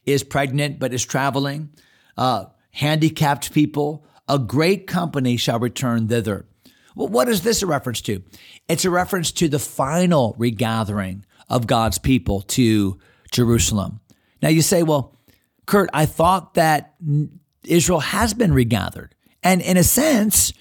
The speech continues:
she has. We can look at the independence of Israel as a nation state in nineteen forty-eight. We can look over the last seventy-five years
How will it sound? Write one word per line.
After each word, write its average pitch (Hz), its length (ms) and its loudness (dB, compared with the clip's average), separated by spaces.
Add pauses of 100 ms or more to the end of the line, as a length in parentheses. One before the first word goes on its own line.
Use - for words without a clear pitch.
(120)
she 170 240 4
has. 120 580 2
We 147 100 0
can 139 180 0
look 156 180 2
at 151 200 0
the 127 360 2 (800)
independence 147 840 2
of 123 240 0
Israel 147 480 2
as 123 180 -2
a 123 80 -2
nation 131 360 -2
state 143 420 -2
in 123 100 -8
nineteen 123 380 -4
forty-eight. 135 760 -2 (120)
We 135 80 -4
can 135 180 -4
look 143 160 -2
over 135 160 -4
the 123 60 -4
last 127 280 -4
seventy-five 117 560 -4
years 156 480 -4